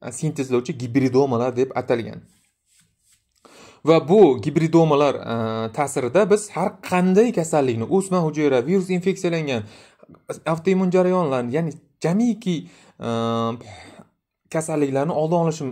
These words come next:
oldini olish mumkin yoki biroz nazorat qilish mumkin o'tkirlashib ketishini, e, oldini olish uchun. Endi demak, biz har qanday molekulaga qarshi xuddi shunaqa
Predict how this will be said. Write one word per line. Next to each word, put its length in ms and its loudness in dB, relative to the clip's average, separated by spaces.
oldini 280 0
olish 160 -4
mumkin 340 -6
yoki 240 0
biroz 200 2
nazorat 380 0
qilish 260 -4
mumkin 300 -8
o'tkirlashib 560 -4
ketishini, 400 -8
e, 40 0
oldini 260 2
olish 160 -4
uchun. 140 -10
Endi 280 2
demak, 300 2
biz 120 2
har 120 0
qanday 240 2
molekulaga 540 2
qarshi 320 -4
xuddi 280 0
shunaqa 260 -4